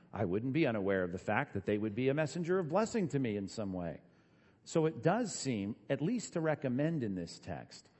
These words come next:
though the grammar is not as strong as it seems in English. It's not a perfect tense or a past tense. It's an aorist tense, which we don't have time to talk about, but it's more of the fuzzy tense of,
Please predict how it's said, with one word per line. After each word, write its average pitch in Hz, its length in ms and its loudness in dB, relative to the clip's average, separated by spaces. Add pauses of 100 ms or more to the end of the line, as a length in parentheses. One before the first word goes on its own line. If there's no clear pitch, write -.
(220)
though 135 220 4
the 131 80 2
grammar 143 340 0
is 113 80 -4
not 127 160 -2
as 113 80 -4
strong 139 340 -2
as 110 100 -4
it 113 100 -8
seems 135 320 -2
in 107 100 0
English. 113 400 0
It's - 140 -10
not 113 160 -2
a - 20 0
perfect 123 440 -2
tense 113 260 -4
or 117 80 0
a 104 60 0
past 113 400 -6
tense. 110 240 -6
It's - 160 -8
an 107 100 -6
aorist 107 380 -2
tense, 101 260 -6 (280)
which - 180 -6
we 113 100 -4
don't 104 160 -6
have 107 140 -6
time 104 160 -2
to 92 40 -10
talk 101 220 -2
about, 107 160 -2
but 113 100 -2
it's 117 140 -2
more 135 220 2
of 117 100 2
the 107 100 0
fuzzy 113 440 -2
tense 110 420 -4
of, 104 160 -4